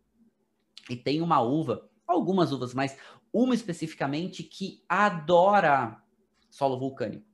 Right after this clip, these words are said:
E essa uva se chama Aglianico,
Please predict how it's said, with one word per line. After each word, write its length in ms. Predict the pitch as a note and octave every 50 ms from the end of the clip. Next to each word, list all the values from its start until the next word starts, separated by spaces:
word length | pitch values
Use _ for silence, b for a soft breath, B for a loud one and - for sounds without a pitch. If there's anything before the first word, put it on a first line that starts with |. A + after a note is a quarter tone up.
| _ _ _ _ _ _ b b b b b
E 80 | - C#3+
essa 160 | D#3 - F3+
uva 100 | E3+ E3+
se 120 | E3+ -
chama 440 | E3 - G3 G3+ G#3+ G#3+ G#3+ - - _ _
Aglianico, 880 | - E3+ F#3+ G#3 G3 F3+ D3+ C#3 B2 A#2 A2+ G#2+ - - - G#2 G2